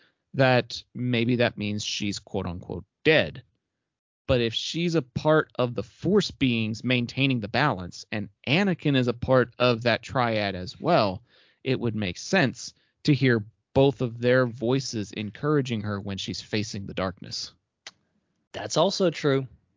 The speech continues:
Speaker 2: That's also true. I, I like that idea. And I think just like back in the day,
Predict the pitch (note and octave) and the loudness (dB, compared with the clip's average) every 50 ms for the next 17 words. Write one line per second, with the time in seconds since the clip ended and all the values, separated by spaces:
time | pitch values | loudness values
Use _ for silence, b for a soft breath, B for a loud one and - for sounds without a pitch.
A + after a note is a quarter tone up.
0 | _ - - A#2+ - B2 B2 C#3+ - - C3+ A#2 - - A2 G#2+ G#2+ A2+ A#2+ A#2 | _ -20 -20 -6 -2 0 0 0 0 0 -2 -2 -2 -2 -4 0 2 2 4 4
1 | A#2+ C3 - A#2 B2 A#2+ B2 A#2+ B2 A#2 A#2 A#2+ - - B2 A#2 G#2+ G#2 G#2+ G#2 | 2 2 0 -2 -2 -2 0 2 2 2 2 0 -2 -2 -2 -2 -2 -4 -6 -8
2 | - G#2+ A2 G#2 G2 F#2 - A#2+ B2 B2 B2 A2+ G#2+ b b b b b b b | -8 -8 -6 -6 -6 -8 -8 -6 -6 -6 -6 -6 -8 b b b b b b b
3 | _ _ _ _ _ _ _ _ _ _ _ _ _ _ - C#3+ C#3+ C3+ - _ | _ _ _ _ _ _ _ _ _ _ _ _ _ _ -2 0 0 0 -2 _
4 | _ - D#3+ D3 C#3+ C#3 C3 - - - - _ _ _ _ _ _ _ _ _ | _ -2 0 0 0 -2 -4 -8 -12 -18 -20 _ _ _ _ _ _ _ _ _
5 | _ _ _ _ _ _ _ _ - - - F#3 G#3+ B3 - - - - F3 E3+ | _ _ _ _ _ _ _ _ -12 -2 0 0 0 0 -4 -10 -12 -6 -2 0
6 | E3 D#3 D3+ D3 - - _ _ - B2 B2+ C#3 - - E3 E3 E3 C#3+ B2 B2 | 0 0 0 -2 -6 -14 _ _ -4 -4 -4 -6 -8 -8 -8 -8 -8 -6 -4 -4
7 | G#2 F#2 - - - | -4 -4 -8 -12 -20